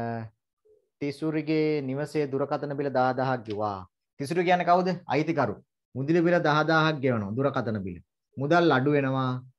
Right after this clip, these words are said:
පෞද්ගලික ප්‍රයෝජනට ගත්ත එකන්නේ. එයාගේ පෞද්ගලික දුරකථනයනේ. ඒ හින්දා මොකද කරන්නේ? හිමිකමෙනුත් අඩු කරනවා දහ දාහක්. හරිද? ඊට පස්සේ අවසාන තව එකක් තියෙනවා. ණය ගැතියන්ගෙන් රුපියල් තිස් දාහක් ලැබීම.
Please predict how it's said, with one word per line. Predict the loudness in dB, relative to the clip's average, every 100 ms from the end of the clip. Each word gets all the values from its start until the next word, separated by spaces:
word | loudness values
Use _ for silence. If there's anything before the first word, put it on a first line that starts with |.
| _ _ _ _ 0
පෞද්ගලික | 2 2 2 2 2 2
ප්‍රයෝජනට | 2 2 0 2
ගත්ත | 0 0
එකන්නේ. | -4 -4 -4 -8 -4
එයාගේ | -4 -2 0
පෞද්ගලික | 0 0 -2 -2 -2
දුරකථනයනේ. | -2 -2 -2 -4 -6 -8 -12 _ _ _ _ -2
ඒ | 0
හින්දා | 2 0
මොකද | -2 -2
කරන්නේ? | -2 -2 -2 -4 -6 -10 _ _ _ -6
හිමිකමෙනුත් | -4 -2 -2 -2 -4 -4
අඩු | -4 -2
කරනවා | -4 -4 -6 -8 -14 _ _ -14
දහ | -6 -4 -4
දාහක්. | -4 -4 -6 -10 _ _ _ _ _ _ _ -8
හරිද? | -6 -4 -8 -12 _ -20 -20 _ _ -4
ඊට | 2 4
පස්සේ | 4 4 2
අවසාන | 4 2 2 -2 0
තව | 2
එකක් | 2 -2 -2
තියෙනවා. | -4 -4 -8 _ _ -2
ණය | 0 4
ගැතියන්ගෙන් | 2 2 0 0 -2
රුපියල් | 0 2 2
තිස් | 0 -4 4
දාහක් | 4 4 2
ලැබීම. | 0 0 -2 -2